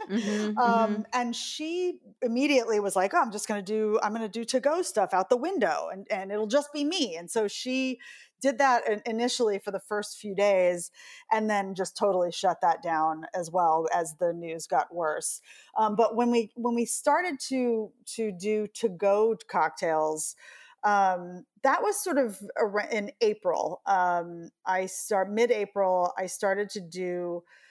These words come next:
Speaker 2: to-go cocktails, all of them out of Clover Club,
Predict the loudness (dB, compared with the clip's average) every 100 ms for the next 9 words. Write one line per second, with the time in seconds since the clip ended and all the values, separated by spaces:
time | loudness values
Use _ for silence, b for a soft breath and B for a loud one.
0 | b b _ _ -4 0 2 4 4 2
1 | 0 0 2 2 2 2 4 2 0 -2
2 | -2 -2 -2 -2 -4 -2 0 2 0 0
3 | 0 2 0